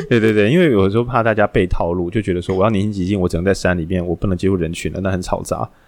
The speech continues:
对，但是好的宁静极静，可能你可以在人群之中还是有自己的安静下来的瞬间，我觉得那是很幸福的。嗯，因为反过来讲，你如果一直以为只要有安静的空间，你就可以宁静极静，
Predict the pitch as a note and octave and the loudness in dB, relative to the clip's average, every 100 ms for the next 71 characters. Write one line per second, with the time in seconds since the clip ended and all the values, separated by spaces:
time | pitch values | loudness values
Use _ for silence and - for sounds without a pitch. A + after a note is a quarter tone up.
0 | _ _ - - A#2 - _ _ A2 G#2 | _ _ -4 -2 -2 -8 _ _ -4 -2
1 | A2 G2+ - _ _ A2 - G2 G2+ G2+ | -2 -4 -8 _ _ -10 -4 -2 -2 -4
2 | A#2+ G#2 G2 G2+ - F2 E2 F2 - F2+ | -4 -4 -4 -4 -2 -2 -2 -4 -2 -2
3 | - G2+ F2+ F2 - E2+ F2+ F#2+ E2+ D#2+ | 0 0 0 -2 -4 -6 -4 -2 -2 -4
4 | - F2 F2 F2+ - - D#2 G2+ _ _ | -6 -6 -6 -10 -10 -6 -6 -6 _ _
5 | _ _ - F#2 G2+ F#2 F#2+ D#2 E2+ F#2 | _ _ -4 -4 -4 -2 -2 0 -2 -6
6 | F2+ - - _ _ _ - F#2 F2+ F#2 | -8 -10 -12 _ _ _ -10 -4 -4 -2
7 | G2 F2 G2 E2+ F#2+ - - - _ _ | -4 -4 -6 -8 -10 -8 -10 -12 _ _
8 | _ G2 G2 D#3+ G3+ F#3+ - - - C#3 | _ -8 -4 2 2 0 -6 -14 -12 -2
9 | F#2+ A2+ D#3 B2+ A2 F#2 G#2 F#2+ G#2+ A2+ | 0 2 2 2 0 -2 -2 0 0 0
10 | G2+ C#3+ A2 F2+ E2 D#2+ D#2+ F#2 G#2+ F2 | 0 -2 -2 -2 0 0 0 0 0 0
11 | F#2+ G#2 A2+ F#2+ F2 F2+ F2+ F#2+ F2+ F#2 | -2 -4 -2 -4 -4 -6 -4 -4 -4 -4
12 | - E2+ E2 F#2 - D#2+ - | -4 -4 -4 -6 -6 -8 -6